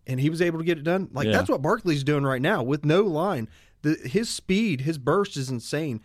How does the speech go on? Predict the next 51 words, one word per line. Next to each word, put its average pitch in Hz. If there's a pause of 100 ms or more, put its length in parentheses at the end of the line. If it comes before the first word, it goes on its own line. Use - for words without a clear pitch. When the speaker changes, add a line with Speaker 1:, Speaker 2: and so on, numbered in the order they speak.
(300)
Speaker 1:
There 202
was 160
three 185
guy, 170
guys 170
closing 139
in 127
him 127
on 127
that 120
touchdown 160
run. 165
They 143
were 135
all 151
closing 147
in, 123
and 120
he 151
just 139 (180)
zips 139
right 113
through 143
'em. 117
It 113
was, 113 (440)
it 151
was 143
so 185
impressive 135 (140)
to 120
just, 127 (220)
wow, 143
he's, 139
he's 143
gonna 147
get - (160)
tackled 139
for 123
a 120
four-yard 120
gain, 123 (320)
and 131
then 131 (260)
thirty-five-yard, 123
forty-yard 120
touchdown. 139
You're 113
like, 113
"Oh, 156
my 139